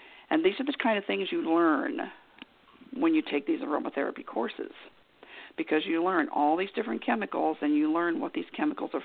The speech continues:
for and all these different chemical families. Um, okay, let me, let me give you this example. With lavender, the one chemical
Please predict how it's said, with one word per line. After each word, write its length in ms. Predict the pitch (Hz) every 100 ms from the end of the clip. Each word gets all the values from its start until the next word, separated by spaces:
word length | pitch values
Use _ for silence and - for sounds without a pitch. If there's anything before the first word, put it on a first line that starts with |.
| -
for 320 | 175 165 170
and 100 | 147
all 140 | 147
these 140 | 147 147
different 340 | - - - -
chemical 340 | - - - -
families. 480 | - 110 - - - - - - - - - - - - -
Um, 500 | 165 156 151 151 175 _ _ _ _ _ _ _ _ - - -
okay, 300 | 175 220 -
let 160 | 156 165
me, 200 | 170 - -
let 120 | 165
me 240 | 170 165 -
give 160 | 185 180
you 120 | 185
this 140 | 202 -
example. 580 | - - - - - - - - - - _ _
With 280 | - 214 254
lavender, 760 | 247 180 147 143 143 135 - 190 - - - - - _ - - _ - - - - - - - - - - - - - - - - - -
the 80 | -
one 260 | 180 190 254
chemical 380 | 330 254 -